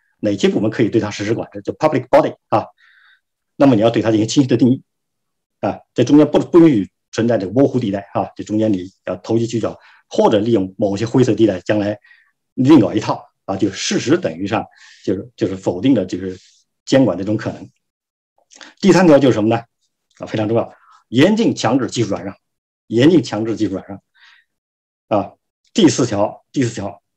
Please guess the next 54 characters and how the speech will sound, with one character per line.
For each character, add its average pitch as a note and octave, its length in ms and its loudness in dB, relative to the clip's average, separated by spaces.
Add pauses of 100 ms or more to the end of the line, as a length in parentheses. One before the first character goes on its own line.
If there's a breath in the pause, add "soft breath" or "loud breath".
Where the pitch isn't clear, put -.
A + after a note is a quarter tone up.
(300)
也 A2 140 -2
是 A2+ 80 -4
非 A#2 80 -4
常 G#2 140 -2
重 G#2 140 0
要 G2 100 -2
的 F2 120 -14 (360)
啊， - 300 -4
就 A#2+ 100 0
是 G2+ 80 -6 (100)
关 A#2+ 160 2
于 A#2+ 40 -2
举 G#2 160 -8
证 G#2 180 -4
责 F#2+ 140 -8
任 A2+ 140 -4
倒 A2 140 0
置 G#2+ 120 -4
的 F#2 80 -12
问 F#2 120 -14
题 - 160 -20 (360)
啊。 A#2+ 180 2
比 A#2+ 140 -2
如 A#2 60 4
说 C#3+ 100 0
美 A2 180 2
国 A#2 300 0 (460)
企 - 200 -2
业 B2+ 200 -2 (160)
啊 A2 120 -2
到 A2+ 160 0
我 G2+ 60 0
们 G2+ 80 -2
国 G#2+ 120 -2
家 A#2 100 4
投 A#2 180 -4
资， B2+ 180 -4
他 B2+ 120 -4
担-， C#3+ 400 -2
他 B2+ 140 0
怀 A#2 180 2
疑 C#3+ 160 6
你 G#2+ 260 -2
的 C#3+ 140 0
这 D3+ 100 -2
个 G#2 100 -2
企 - 220 -10
业 A2 160 -4 (260)
有 G#2+ 120 -2
侵 E3 180 2
权 B2 140 2
的 C3+ 60 2
嫌 A2 260 0
疑 A#2 160 -6